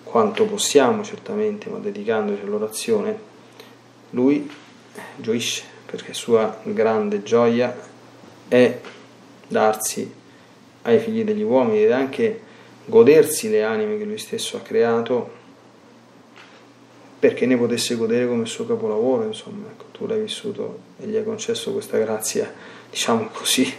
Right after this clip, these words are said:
in pienezza, perché in te ha sempre potuto ricontemplare tutte le meraviglie uscite dalle sue mani e sempre più arricchite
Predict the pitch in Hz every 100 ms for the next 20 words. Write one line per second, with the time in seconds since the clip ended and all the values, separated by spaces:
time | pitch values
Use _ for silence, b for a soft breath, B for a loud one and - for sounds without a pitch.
0 | B B B B B B B B B -
1 | 117 - 117 123 123 - 110 107 107 -
2 | 107 104 117 110 - 113 117 110 113 107
3 | 107 107 107 113 107 113 110 107 104 110
4 | 107 107 107 113 214 - - - 107 104
5 | 113 107 - 110 120 117 107 - - 110
6 | 110 110 - 101 107 - 139 127 113 -